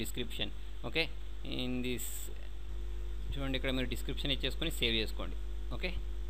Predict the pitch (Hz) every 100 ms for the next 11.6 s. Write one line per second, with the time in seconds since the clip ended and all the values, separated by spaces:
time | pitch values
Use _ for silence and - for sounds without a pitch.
0 | - - 135 139 135 - 135 127 131 127
1 | 131 - 131 143 - - - - - -
2 | 143 - 135 190 131 120 - 139 117 127
3 | 113 123 110 110 107 113 135 139 - 156
4 | 135 160 160 139 127 131 147 139 127 113
5 | 110 113 - 123 123 226 - - 123 127
6 | 131 127 123 117 123 117 113 139 139 135
7 | 127 123 135 143 135 120 113 110 - 123
8 | 143 127 139 123 120 131 135 135 135 131
9 | 135 143 143 - - - 135 131 143 147
10 | 127 123 120 117 113 107 113 143 123 131
11 | - 117 110 - 104 101